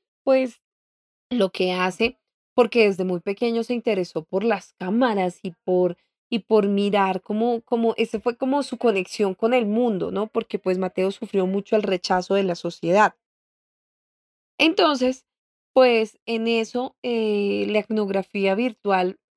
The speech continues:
cogimos, caracterizamos red por red, eh, YouTube, Facebook, Instagram y Twitter. Y, pues, nos dimos cuenta a partir de las capturas de pantalla cómo Mateo evolucionó, ¿cierto? Em,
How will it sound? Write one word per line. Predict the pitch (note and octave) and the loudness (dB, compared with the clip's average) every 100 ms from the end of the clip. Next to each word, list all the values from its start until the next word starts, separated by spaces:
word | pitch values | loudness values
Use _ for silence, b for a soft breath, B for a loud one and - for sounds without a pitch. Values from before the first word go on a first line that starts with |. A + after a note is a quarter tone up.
| - | -4
cogimos, | A3+ A3 G#3+ G#3 A3+ | -4 -2 -4 -4 -6
caracterizamos | G#3+ F#3+ F3+ - F3+ F3 F3+ F3+ G3 - _ _ _ | -4 -4 -4 -8 -10 -4 -2 0 -4 -8 _ _ _
red | G#3 A3+ G#3 | 4 4 4
por | A3+ A3+ | -2 0
red, | A3+ G3+ A3 - | 2 2 0 -4
eh, | G3+ F#3 F3 E3+ E3+ E3 E3 D#3+ | -4 -2 -2 -4 -4 -4 -4 -4
YouTube, | F3 - A#3 A#3+ B3 - _ _ _ - | -6 0 2 2 0 -4 _ _ _ 2
Facebook, | G#3+ A3 G3+ A3+ - _ - | 4 4 0 -6 -8 _ -6
Instagram | F#3+ F#3+ G#3+ G3+ A3 - | -6 -4 -4 -4 -6 -10
y | G3+ | -6
Twitter. | B3+ B3+ F#3 _ _ _ _ _ _ _ - | 0 0 0 _ _ _ _ _ _ _ 2
Y, | E4+ | 2
pues, | D4+ C4+ | 4 2
nos | A3+ G#3+ | 2 -2
dimos | G3 G3 G3 G3+ - | -2 -2 -2 -6 -4
cuenta | B3 A3 G#3 A3+ | -2 -2 0 -2
a | |
partir | A3 G3+ - F#3 | 0 -4 -4 -6
de | F3+ | -2
las | G3 G#3+ - | -2 -4 -4
capturas | A3 - F3+ E3+ | -8 -6 -4 -4
de | G3 | -4
pantalla | A3 G#3 G3 F3 - b _ _ | -6 -4 -2 -2 -4 b _ _
cómo | - C4+ C#4+ | 2 2 2
Mateo | D4 E4 A3 G#3 A3 | -2 -2 0 0 2
evolucionó, | B3 A#3 G#3 G3 F3 - F3 F3+ G3+ F3 G#3 _ _ - | 4 4 2 0 -6 -8 -6 -2 0 -2 -6 _ _ 0
¿cierto? | F#3+ F3 F3 G#3+ A#3 _ _ _ - | 2 2 0 -6 -6 _ _ _ 2
Em, | A#3 A3 G#3 G#3 G3 F#3+ F#3+ F#3 | 4 6 4 2 0 0 -2 -4